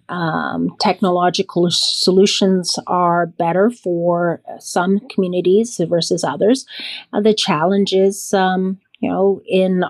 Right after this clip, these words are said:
our remote northern conditions, even when W W F worked with University of Waterloo and they did a, a, a sampling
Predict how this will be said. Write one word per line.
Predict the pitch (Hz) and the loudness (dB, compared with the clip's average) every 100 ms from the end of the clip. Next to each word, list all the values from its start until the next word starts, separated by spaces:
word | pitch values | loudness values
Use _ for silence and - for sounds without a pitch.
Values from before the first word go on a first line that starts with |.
| - | -2
our | 175 170 170 170 170 170 156 - | 0 0 0 0 0 -2 -4 -2
remote | 180 170 175 180 180 | -2 0 0 2 0
northern | 180 170 180 185 180 | 0 2 2 0 -4
conditions, | 190 170 240 - 175 175 185 | -4 0 0 0 -8 -4 0
even | 202 226 | 2 2
when | 202 185 | 0 -2
W | 180 180 185 | -2 -2 0
W | 180 170 175 | 0 0 2
F | 180 180 - | 0 -2 -2
worked | 180 190 190 - | 0 0 -2 -2
with | 190 180 | 0 0
University | 180 170 170 175 - 170 | -2 -2 -2 -2 0 -2
of | 165 | 2
Waterloo | 170 165 170 185 277 254 | 0 0 0 4 6 6
and | 202 185 | 4 2
they | 180 180 180 - - - - _ | -2 0 -2 -4 -16 -16 -20 _
did | 190 185 | 2 4
a, | 175 165 160 - | 4 0 -4 -8
a, | 170 165 160 - | -6 -4 -6 -6
a | 175 | -6
sampling | - 190 190 262 294 - 78 277 | -4 -2 4 4 2 -4 -2 0